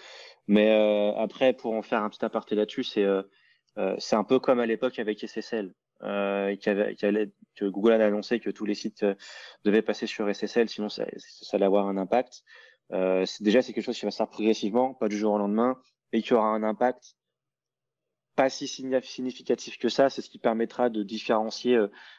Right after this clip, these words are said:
deux sites très proches au niveau du ranking, mais c'est pas ce qui va te permettre de passer de la page dix à la page une,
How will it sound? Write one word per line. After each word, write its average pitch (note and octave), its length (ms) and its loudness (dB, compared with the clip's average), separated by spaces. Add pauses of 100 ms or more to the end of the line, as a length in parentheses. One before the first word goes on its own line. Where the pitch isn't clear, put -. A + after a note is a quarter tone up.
deux A2+ 180 4
sites - 280 -4
très C3 200 0
proches C3 320 -2
au - 40 -8
niveau G#2+ 200 -2
du G#2+ 140 -2
ranking, G#2+ 340 -4
mais B2 60 -4
c'est - 120 -12
pas A2+ 120 0
ce - 40 -10
qui A#2 60 -6
va A2 80 2
te - 60 -8
permettre A#2 260 0
de A2 60 -2
passer A2 260 0
de G#2+ 60 -2
la G#2+ 100 4
page A2+ 300 2
dix G#2 400 -2
à G#2+ 60 4
la G2+ 100 4
page G#2 300 -2
une, A#2+ 240 -2